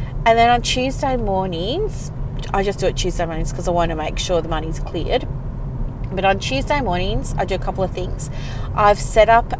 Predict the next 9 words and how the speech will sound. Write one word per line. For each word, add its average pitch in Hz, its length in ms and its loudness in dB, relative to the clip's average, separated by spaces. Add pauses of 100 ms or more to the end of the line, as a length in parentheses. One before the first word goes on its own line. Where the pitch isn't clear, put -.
a, 185 680 6 (340)
um, 175 460 2
scheduled 202 580 0
payment, 185 800 0
so, 190 200 0
like, 165 200 2
an - 120 -6
auto 185 300 4
payment 185 540 -2